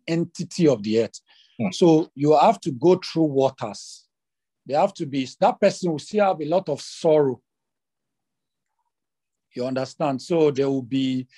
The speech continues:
Speaker 1: so that person would have to learn. There was a meeting yesterday. I think, I think his, um, church in Lagos. And
Speaker 2: Mm.
Speaker 1: then Pastor T J was teaching.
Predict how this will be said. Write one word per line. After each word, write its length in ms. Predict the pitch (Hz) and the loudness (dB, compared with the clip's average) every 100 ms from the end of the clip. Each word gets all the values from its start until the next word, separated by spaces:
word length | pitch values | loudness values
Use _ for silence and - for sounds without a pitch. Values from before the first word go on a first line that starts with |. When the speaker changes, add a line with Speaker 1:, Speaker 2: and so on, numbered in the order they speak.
| _ | _
Speaker 1:
so 120 | - | 0
that 180 | 175 208 | 2 4
person 300 | 196 - 196 | 2 0 -2
would 200 | 160 143 147 | -2 -4 -2
have 220 | 185 196 | -2 -2
to 140 | 165 | -6
learn. 540 | 139 143 151 165 170 180 - | -6 -4 -2 -4 -6 -10 -6
There 160 | 139 147 | 0 0
was 220 | 143 135 | 0 -4
a 60 | 143 | -6
meeting 500 | 190 - 208 196 202 | -6 -2 0 0 2
yesterday. 640 | 151 151 - 107 113 185 - _ _ _ _ _ _ _ - | 0 0 -4 -6 -4 -4 -10 _ _ _ _ _ _ _ -20
I 80 | - | -6
think, 260 | 175 196 143 135 | -4 -2 -2 0
I 100 | 123 | 2
think 220 | 123 196 | 4 4
his, 220 | 139 107 113 | 4 2 4
um, 520 | 113 104 101 98 - _ | 4 2 2 -2 -8 _
church 460 | - - 147 - 120 | -4 2 2 0 -4
in 160 | 110 | -4
Lagos. 540 | 120 113 98 98 - - _ _ _ - | -2 -4 -6 -10 -14 -18 _ _ _ -6
And 160 | 110 107 | -2 2
Speaker 2:
Mm. 40 | |
Speaker 1:
then 180 | 117 120 | 4 2
Pastor 800 | - 123 110 - - 120 120 113 _ | 0 0 -2 -4 0 2 2 0 _
T 180 | - 151 | -8 -6
J 160 | 123 123 | 2 4
was 300 | 110 101 - - | 4 0 -8 -14
teaching. 580 | 127 120 - 104 101 | -12 -10 -8 -6 -6